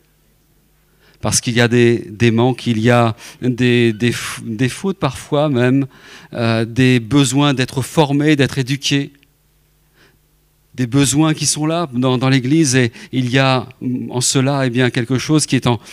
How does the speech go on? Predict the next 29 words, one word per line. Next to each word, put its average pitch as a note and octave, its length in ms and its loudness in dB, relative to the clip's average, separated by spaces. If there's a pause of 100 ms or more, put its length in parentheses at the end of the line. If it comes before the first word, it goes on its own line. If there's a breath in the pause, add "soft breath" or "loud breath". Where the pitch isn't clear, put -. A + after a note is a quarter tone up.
(160 loud breath)
en B2+ 160 -2
cours F3 560 2
de, A#2 160 0
de A2+ 140 -2
perfectionnement. D#3+ 1000 -2 (1800 loud breath)
Mais C#3 80 0
c'est D#3+ 120 -2
pas G3+ 140 -4
parce D#3+ 260 0
que, F3 520 4
eh C#3+ 80 0
bien, D3+ 420 2
il C3+ 80 2
y C3+ 80 4
a C#3 60 4
des C3 240 2
aspects F3+ 360 0
qui D3+ 120 -6
sont C3+ 200 0
moins, C3+ 380 0 (300 loud breath)
moins C#3+ 280 4
beaux, D#3 380 2
moins C#3 340 2
reluisants, C3+ 720 0 (1000 soft breath)
que D#3 520 4 (1080)
certains D3 800 2
voudra-, B2+ 440 -4
devraient C3 400 -2
se, C3 260 2